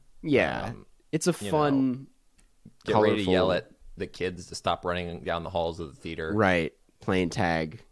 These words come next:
Speaker 2: Yeah, and then
Speaker 1: yelling.
Speaker 2: get into a fist fight with their parents.
Speaker 1: With the parents
Speaker 2: Who say,
Speaker 1: who don't
Speaker 2: "Don't
Speaker 1: wanna be
Speaker 2: tell my
Speaker 1: there.
Speaker 2: kid to not run in the theater."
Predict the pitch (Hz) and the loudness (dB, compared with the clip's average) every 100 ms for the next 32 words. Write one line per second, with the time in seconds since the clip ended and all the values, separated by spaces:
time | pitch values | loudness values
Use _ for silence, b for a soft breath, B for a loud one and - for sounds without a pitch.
0 | _ _ 90 92 92 85 78 98 107 104 | _ _ 0 2 2 0 -4 -2 -2 0
1 | 95 - 104 - - 92 80 85 - 80 | -2 -2 -4 -4 -2 -2 -2 -10 -8 -6
2 | - 90 90 90 - - - - - 107 | -2 0 0 -4 -6 -10 -10 -10 -4 2
3 | 107 110 107 - - 90 - 87 - 123 | 4 4 2 -2 -6 -6 -4 -4 2 6
4 | 165 165 135 101 131 123 113 85 123 110 | 6 6 4 2 2 2 0 0 -2 -2
5 | 123 92 101 95 87 101 101 98 95 - | -2 -2 0 0 0 -2 -2 -4 -6 -8
6 | 90 104 110 - | -4 -2 -2 -4